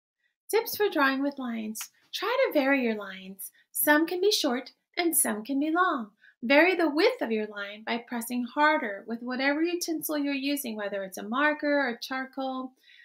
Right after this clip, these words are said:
Vary the intensity of the line by pressing ha-, harder and then or lighter on the brush.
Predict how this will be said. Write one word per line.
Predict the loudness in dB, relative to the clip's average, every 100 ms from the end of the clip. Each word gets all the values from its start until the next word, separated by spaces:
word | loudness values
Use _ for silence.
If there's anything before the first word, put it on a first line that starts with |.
| _ _ 6
Vary | 8 10
the | 8 4
intensity | 2 0 0 0 2 -2 -2
of | -2
the | -2
line | -2 -2 -4 -4
by | -8 -8
pressing | -6 -6 -4 -6
ha-, | -8 -12 -4
harder | -2 -2 -4 -4 -6 -10 -20 _ 0
and | 2 2
then | 2 0 -2 -6 -4
or | -2 0 -2 -6 _
lighter | 0 6 6 6 2 -2
on | -4
the | -2
brush. | -2 -4 -4 -6 -6